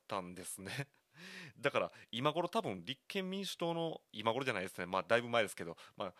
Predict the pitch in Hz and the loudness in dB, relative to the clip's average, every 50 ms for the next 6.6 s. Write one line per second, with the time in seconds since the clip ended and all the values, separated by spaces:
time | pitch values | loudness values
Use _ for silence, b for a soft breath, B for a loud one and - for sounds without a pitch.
0 | B B B B - - - 113 101 95 87 113 127 - - 165 180 185 165 - | B B B B -8 -2 -2 0 0 0 -2 -4 -6 -4 -4 -2 -2 -2 -2 -4
1 | 185 175 - - 151 156 135 - 131 139 147 139 - - 151 139 135 123 B B | -4 -4 -2 -2 -2 -2 -2 -2 -2 -2 -2 0 2 4 6 6 6 4 B B
2 | B B B B - - - - 143 147 147 165 202 214 160 110 92 - - 101 | B B B B -16 -10 -4 0 0 0 2 0 0 0 0 -2 -2 -2 -2 -2
3 | 98 95 110 135 156 151 156 - - - 151 131 107 - 101 87 - 85 85 87 | 0 0 0 0 2 0 0 -2 -2 -2 0 0 2 2 0 -2 -2 -4 -4 -4
4 | - B B B - - - - 185 - - - 208 190 190 - 107 95 104 - | -6 B B B -14 -8 -4 -4 -4 -4 -2 -4 -2 -2 -2 -2 0 0 0 0
5 | - 160 147 147 147 143 151 147 139 113 98 98 90 90 95 101 113 131 139 113 | 2 2 2 2 0 0 0 -2 0 2 0 0 0 0 0 0 2 4 4 2
6 | 98 - - 92 - 92 90 90 87 85 82 | 2 0 -4 -4 -4 -4 -4 -4 -6 -6 -8